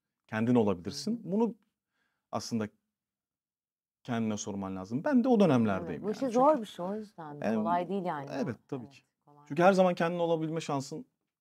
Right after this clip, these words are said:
Speaker 1: olmayabiliyor. Her zaman gülemiyor insan yani.
Speaker 2: Tabii
Speaker 1: Ne bileyim
Speaker 2: ki.
Speaker 1: ben yani.
Speaker 2: Evet.
Speaker 1: Çocuklar geliyor magazin. Benim çok bir sorunum yoktur ama yani,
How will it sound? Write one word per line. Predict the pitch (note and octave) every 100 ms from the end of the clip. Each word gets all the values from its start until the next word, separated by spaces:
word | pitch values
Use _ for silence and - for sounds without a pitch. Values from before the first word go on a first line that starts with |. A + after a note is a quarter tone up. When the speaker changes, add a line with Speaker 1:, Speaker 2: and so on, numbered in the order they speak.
| _ _ -
Speaker 1:
olmayabiliyor. | D3+ A#2+ A2+ A#2+
Her | F3
zaman | E3 E3+ E3+
gülemiyor | D#3 F#3 F3+ E3 A2
insan | F2+ - D2
yani. | C#2+ G1+ - _
Speaker 2:
Tabii | E3+ C#3
Speaker 1:
Ne |
bileyim | D#3+ D#3
Speaker 2:
ki. | D#3
Speaker 1:
ben | C#3
yani. | A2 G#2+
Speaker 2:
Evet. | A2 - _ _ _ _
Speaker 1:
Çocuklar | - C3+ D#3 C#3+
geliyor | C3 G#2+
magazin. | G2+ G#2+ G#2 A2
Benim | A2 B2
çok | - C3 -
bir |
sorunum | - C3+ C3 D3
yoktur | D3 C3
ama | D#3+ A#2
yani, | G#2